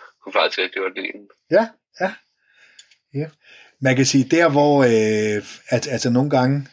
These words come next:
Speaker 2: har, har været god, synes jeg i hvert fald, det er jo der, hvor han, kan man sige, underspiller lidt, øh, blandt andet Copland, men også nogle af de der, de to sidste Creed-film, hvor han jo er selvfølgelig gammel, men hvor han også meget neddæmper sit skuespil,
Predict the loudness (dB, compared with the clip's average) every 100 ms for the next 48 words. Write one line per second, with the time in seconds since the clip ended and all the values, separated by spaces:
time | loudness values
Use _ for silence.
0 | _ -6 -4 -4 -6 -8 -6 -4 -2 -2
1 | -2 -4 -4 0 2 2 -2 -8 -10 -12
2 | -14 -20 -20 -20 -4 0 2 4 2 4
3 | 2 0 -4 -4 -2 -2 -2 -2 0 2
4 | 0 -4 -6 -4 -4 -2 -2 -8 -20 -20
5 | -20 _ -4 -4 -2 -2 0 0 0 2
6 | 2 0 -2 -4 -8 -6 -4 0 0 0
7 | 0 0 2 0 0 0 -2 -4 -2 -2
8 | -4 -6 -4 -2 -2 -2 -6 -6 -4 -2
9 | -2 -4 -6 -14 -20 -20 -6 -2 0 -2
10 | -6 -10 -10 -8 -8 -4 -2 -2 -2 0
11 | 0 2 0 0 2 2 2 0 0 0
12 | 2 4 4 4 0 -4 -6 -6 -6 -4
13 | -2 -2 -4 -8 -8